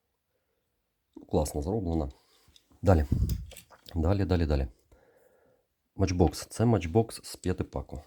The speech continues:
Я точно пам'ятаю цей Matchbox. Такий Monster Truck.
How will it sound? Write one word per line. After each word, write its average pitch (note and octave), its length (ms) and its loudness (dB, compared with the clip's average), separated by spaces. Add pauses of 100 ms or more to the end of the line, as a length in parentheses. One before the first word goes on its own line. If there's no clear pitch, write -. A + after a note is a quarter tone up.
(160)
Я D#2 100 -10
точно D2+ 340 -10
пам'ятаю D2+ 640 -6
цей - 260 -6
Matchbox. - 580 -2 (1160)
Такий - 280 -6
Monster E2 440 0
Truck. - 340 -2